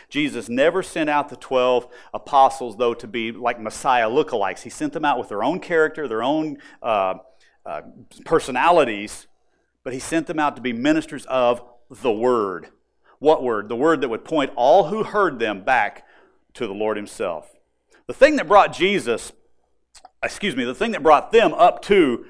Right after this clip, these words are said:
the mountain was Jesus himself. They were invited. The thing that brought them to that mountaintop was Jesus himself. The thing that unified that group was Jesus himself. And the message that they were to preach was Jesus himself.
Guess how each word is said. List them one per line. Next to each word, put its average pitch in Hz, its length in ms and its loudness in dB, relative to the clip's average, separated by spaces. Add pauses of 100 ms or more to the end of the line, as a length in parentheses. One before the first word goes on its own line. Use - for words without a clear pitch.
(160)
the 139 80 -4
mountain 151 440 2
was 127 120 -2
Jesus 143 380 -2
himself. 104 580 -4 (640)
They 156 100 6
were 214 140 6
invited. 196 460 6
The 139 80 -4
thing 208 200 0
that 151 120 -4
brought 214 300 6
them 262 140 0
to 254 80 0
that 247 200 6
mountaintop 156 460 4
was 131 100 -4
Jesus 143 380 -4
himself. 143 580 2
The 156 120 4
thing 247 280 2
that 170 140 -2
unified 254 680 6
that 233 200 4
group 247 520 4 (540)
was 214 160 4
Jesus 175 440 0
himself. 196 680 4
And 180 160 0
the 165 60 4
message 214 480 4
that 175 100 -14
they 226 120 6
were 220 100 2
to 202 100 -8
preach 240 360 -2
was 233 440 6 (520)
Jesus 123 720 -4 (280)
himself. 101 720 -10